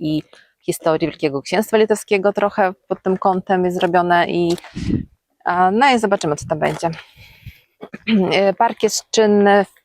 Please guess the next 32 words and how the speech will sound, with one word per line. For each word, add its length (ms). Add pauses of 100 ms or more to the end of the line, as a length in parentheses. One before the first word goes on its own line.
(380)
od 240
środy 440
do 120
niedzieli. 500 (120)
Poniedziałek, 500
wtorek 500 (960)
jest 180
nieczynny. 560 (380)
Podobno 320
tej 140
wiosny 280
była 140
tu 100
duża 200
powódź 540
i 300 (100)
zatopiła 480
cały 300
park 340
i, 300 (420)
e, 120
tutaj 220
jeszcze 180
trochę 240
naprawiają 420
nawet 280
te 60
szkody, 300
które 220
powstały 420
po 140
powodzi. 460